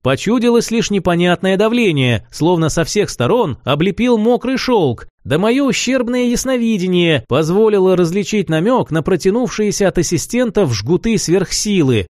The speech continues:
Дальше нас вызвали на площадку и объявили: «Курсант Малинский, восьмой виток! Курсант Линь, девятый виток!» Немедленно заголосила группа поддержки Борчука,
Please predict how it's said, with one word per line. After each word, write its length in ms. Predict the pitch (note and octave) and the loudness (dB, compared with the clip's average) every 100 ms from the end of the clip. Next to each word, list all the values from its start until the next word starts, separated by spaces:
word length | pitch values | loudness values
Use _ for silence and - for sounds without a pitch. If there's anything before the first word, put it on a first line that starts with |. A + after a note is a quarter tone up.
| _ - | _ -14
Дальше 420 | G#2 C3+ F#3 F3 | -4 0 0 0
нас 220 | F3+ E3+ | -2 0
вызвали 380 | D3+ G3 E3 E3 | 0 2 2 2
на 100 | D3+ | 0
площадку 640 | C#3 C#3 - G#3+ - C4 B3+ | 0 0 2 0 0 -2 0
и 80 | D3 | 0
объявили: 760 | F#3 G3 G3+ D#3+ C#3 C3 - _ - | 0 2 2 2 2 0 -4 _ -2
«Курсант 640 | F#3 C4 - B3+ C#4 C4+ | 0 0 0 0 0 -2
Малинский, 1040 | C4+ D4 D4+ C4+ G#3+ - A3 G#3+ G3+ D#3+ - | -2 0 0 0 -2 -2 2 4 4 0 -4
восьмой 560 | A#2 B3 - D4+ D#4 | -2 -2 0 0 2
виток! 560 | B3 A#3 A3 G#3 F#3+ - _ - | 0 2 2 2 -2 -10 _ -2
Курсант 720 | A3+ B3+ - C#4 D4 C4 C#4+ | 0 0 0 2 2 0 0
Линь, 580 | D#4+ D4 B3 A3 D3+ - - | 2 2 2 0 -2 -8 -14
девятый 680 | - B3 D4 D#4+ D#4+ C#4 B3+ | -4 -2 0 2 0 -2 -2
виток!» 600 | B3 A#3+ A#3 A3 - - _ _ | 0 2 2 0 -4 -20 _ _
Немедленно 680 | - C#3+ F3 G3 A#3+ A#3 A3+ | -4 0 2 2 2 2 2
заголосила 580 | G3 F#3 F#3+ E3+ A3 G#3+ | 2 2 2 2 2 2
группа 320 | E3+ A3 G3 | 2 2 0
поддержки 500 | F#3+ F3 F3+ G3+ - | 0 0 0 0 0
Борчука, 640 | G#3+ A#3 C4 A3+ D#3+ A2 | 0 0 -2 0 0 0